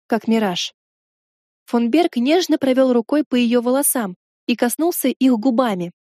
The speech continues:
Раздался осторожный стук в дверь. «Не сейчас», попросила Екатерина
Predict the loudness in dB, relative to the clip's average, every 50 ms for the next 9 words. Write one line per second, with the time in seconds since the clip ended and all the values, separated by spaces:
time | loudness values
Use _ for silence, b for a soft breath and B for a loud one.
0 | _ _ _ _ _ _ 0 0 0 2 0 0 0 0 0 -2 -4 -4 -4 -6
1 | -6 -4 -2 0 0 0 0 0 -2 -4 -4 -6 -6 -8 -8 -10 -6 -2 0 0
2 | 0 -2 -6 _ _ _ _ _ _ _ _ _ -2 -2 0 2 0 0 0 2
3 | 0 0 0 -2 -4 -8 -10 _ _ _ -4 -2 0 0 0 0 0 0 2 2
4 | 2 2 0 0 -2 -6 -4 -2 0 0 0 0 0 -2 -4